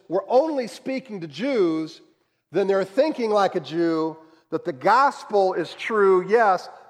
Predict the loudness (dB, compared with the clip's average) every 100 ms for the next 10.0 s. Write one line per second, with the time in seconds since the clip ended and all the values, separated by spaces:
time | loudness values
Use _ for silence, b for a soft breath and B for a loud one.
0 | -2 2 2 2 -4 -6 -10 0 0 0
1 | -4 -6 -8 -10 -12 -14 -20 _ _ _
2 | _ _ _ _ _ _ _ _ _ _
3 | _ _ _ _ _ _ _ _ _ _
4 | _ _ b b b 0 2 2 2 -2
5 | -8 -10 -12 _ -4 0 2 2 2 0
6 | -4 -6 -14 -20 _ _ _ _ _ _
7 | _ _ -12 -6 -4 -4 -6 -12 -2 0
8 | 0 -6 -20 _ _ _ _ _ _ _
9 | _ _ -18 -8 -8 -6 -10 -10 -10